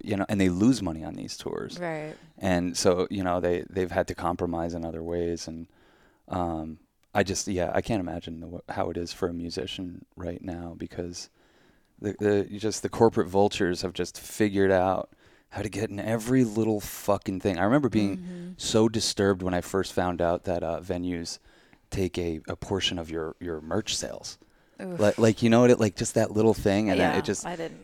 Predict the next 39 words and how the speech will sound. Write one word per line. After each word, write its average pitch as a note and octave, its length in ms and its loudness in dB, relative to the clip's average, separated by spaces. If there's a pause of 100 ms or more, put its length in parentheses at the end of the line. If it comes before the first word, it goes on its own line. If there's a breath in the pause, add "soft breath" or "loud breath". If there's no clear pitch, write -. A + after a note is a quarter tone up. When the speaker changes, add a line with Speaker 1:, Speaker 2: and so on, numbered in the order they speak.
(120)
Speaker 1:
it A#2+ 80 8
Speaker 3:
know A2 80 6
Speaker 1:
just G#2+ 240 4
Speaker 3:
that. - 220 -12
Speaker 1:
permeates B2 680 6
out G2 220 6
from F2 260 -2
there, D2+ 360 -2
and F#2 120 -2
it's - 180 -6
just G#2 200 -8
in F#2 120 -8 (100)
every B2 400 4
little G#2+ 440 2
fucking G2 580 -2
thing. D#2+ 460 -2 (400 loud breath)
And G#2+ 200 2
when, G#2 180 4 (160)
as, G2 320 4
as F#2 180 0
music G2+ 300 2
fans, C3+ 400 -2
when E2+ 120 -6
we E2+ 120 -2
go E2+ 180 4
to D#2 80 2
concerts, - 520 -2
you G2 60 -6
can F#2 140 -6
feel F2+ 280 2
that. G#1+ 200 -4 (260 soft breath)
You G#3+ 420 0
can A#3 180 4
Speaker 2:
Mm-hmm. C#4 80 -2
Speaker 1:
feel C3 380 6
the G#2 100 4
level F2+ 720 4
of, D#2+ 400 -4
like, D#2+ 400 -6